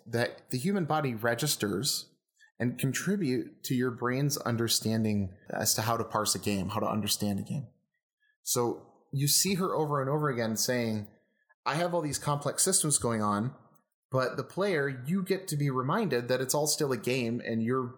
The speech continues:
way of interacting with all these complex systems is limited to the thing in your hands.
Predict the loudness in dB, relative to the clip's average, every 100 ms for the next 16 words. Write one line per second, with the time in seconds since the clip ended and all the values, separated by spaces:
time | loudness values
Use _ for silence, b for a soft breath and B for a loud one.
0 | -6 -2 0 2 0 2 2 2 0 0
1 | 0 0 -2 -2 -2 -4 -4 -4 -2 -2
2 | -2 -2 0 0 2 0 0 -2 -2 -2
3 | -2 -2 -2 -2 -4 -2 -4 -6 -8